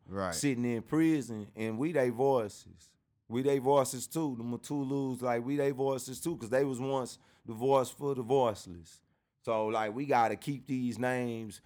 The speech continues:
Speaker 2: We gotta keep bringing it up. We gotta keep it at the threshold, just like we keep up with the love and hip hops and things of that nature.
Speaker 1: Man.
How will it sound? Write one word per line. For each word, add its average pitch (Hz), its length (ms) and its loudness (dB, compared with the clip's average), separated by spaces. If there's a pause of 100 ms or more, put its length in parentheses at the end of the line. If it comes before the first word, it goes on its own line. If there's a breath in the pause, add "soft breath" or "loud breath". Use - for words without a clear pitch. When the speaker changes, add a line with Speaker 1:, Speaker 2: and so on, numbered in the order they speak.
(120)
Speaker 2:
We 131 120 -6
gotta 131 240 2
keep 160 260 -8
bringing 143 320 -4
it 143 140 -2
up. 151 160 0
We 151 80 -4
gotta 135 240 0
keep 156 260 -8
it 139 100 -4
at 139 140 -2
the 135 80 -14
threshold, 147 640 -6
just 143 180 -10
like 139 180 -4
we 147 120 -12
keep 165 280 -14
up 151 180 2
with 147 160 -6
the 147 180 -6 (200 loud breath)
love 156 360 4
and 156 100 -2
hip 165 240 -4
hops 143 420 -2 (240 soft breath)
and 123 140 -10
things 139 420 -6
of 131 100 -2
that 135 160 0
nature. 135 440 -4 (100)
Speaker 1:
Man. 71 100 -20